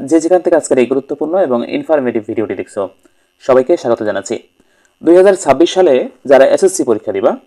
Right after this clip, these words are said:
মানে দুই হাজার পঁচিশ সালে যারা দশম শ্রেণীতে পড়বা, তাদের জন্য নতুন চমক নিয়ে এসেছে এনসিটিভি। দুই হাজার ছাব্বিশ সালে একদম নতুন নিয়মে এসএসসি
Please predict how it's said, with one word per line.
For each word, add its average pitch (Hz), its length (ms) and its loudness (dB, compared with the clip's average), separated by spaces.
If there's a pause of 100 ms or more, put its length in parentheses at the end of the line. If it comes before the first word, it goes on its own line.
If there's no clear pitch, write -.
(200)
মানে 156 200 2
দুই 156 120 0
হাজার 165 220 2
পঁচিশ 170 300 -4
সালে 120 220 2
যারা 120 140 2 (100)
দশম 143 260 2 (100)
শ্রেণীতে 110 340 -6
পড়বা, 95 220 -4 (760)
তাদের 156 300 4
জন্য 110 160 0 (520)
নতুন 165 220 2 (140)
চমক 131 300 2
নিয়ে 110 160 -4
এসেছে 127 260 0 (380)
এনসিটিভি। 120 500 -2 (380)
দুই 127 120 0
হাজার 147 140 4 (100)
ছাব্বিশ 135 340 2
সালে 107 160 2 (420)
একদম 143 300 2 (160)
নতুন 156 320 0
নিয়মে 110 260 -2 (480)
এসএসসি 139 340 -4